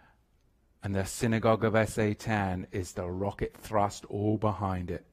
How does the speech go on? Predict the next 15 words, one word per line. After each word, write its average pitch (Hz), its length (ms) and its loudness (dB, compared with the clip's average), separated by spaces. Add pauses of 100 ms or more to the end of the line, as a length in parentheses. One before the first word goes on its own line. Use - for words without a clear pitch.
(460)
Tie 151 340 8
a 160 160 6
string, 101 680 0 (600)
really, 101 420 4 (560)
tie 131 300 12
a 143 80 8
string 123 360 4
around 120 320 6
the 117 80 2
polemic, 104 640 0 (400)
and 135 200 6
one 151 220 12
will 165 240 8
end 139 240 10
up 143 320 10